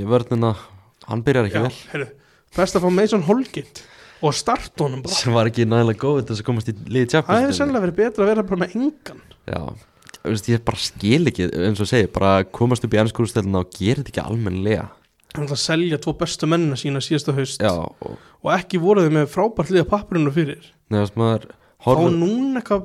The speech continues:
Speaker 2: Ben Brereton Díaz eitthvað.
Speaker 1: <laughs>
Speaker 2: Af hverju græðu þetta ekki bara síðasta haust, skilur?
Speaker 1: Nákvæmlega.
Speaker 2: Eitthvað almennilegt lið.
Speaker 1: Þú veist
Speaker 2: Maka tíu flottu spilar og eitthvað, en
Speaker 1: Mm.
Speaker 2: það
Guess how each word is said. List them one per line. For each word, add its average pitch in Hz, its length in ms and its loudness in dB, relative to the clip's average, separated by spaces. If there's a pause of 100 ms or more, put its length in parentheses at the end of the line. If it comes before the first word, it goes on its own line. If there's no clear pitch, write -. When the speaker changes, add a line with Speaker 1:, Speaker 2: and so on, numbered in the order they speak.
(160)
Speaker 2:
Ben 220 280 2
Brereton 226 480 0
Díaz 220 440 0
eitthvað. 180 340 0 (300)
Speaker 1:
<laughs> - 340 -20
Speaker 2:
Af 151 80 -12
hverju 202 160 -2 (240)
græðu 247 400 2
þetta 254 180 0
ekki 196 80 -2
bara 175 160 0
síðasta 196 240 -2
haust, 247 300 0
skilur? 92 160 -4
Speaker 1:
Nákvæmlega. 87 160 -8
Speaker 2:
Eitthvað - 180 2
almennilegt 208 480 -2
lið. 220 340 -8 (320)
Speaker 1:
Þú - 180 -16
veist 101 120 -8
Speaker 2:
Maka 165 200 -2
tíu 190 360 -4
flottu 180 240 -4
spilar 190 480 -2
og 131 80 -2
eitthvað, 135 220 -4
en 139 100 -8 (1000)
Speaker 1:
Mm. - 120 -18
Speaker 2:
það 190 100 -10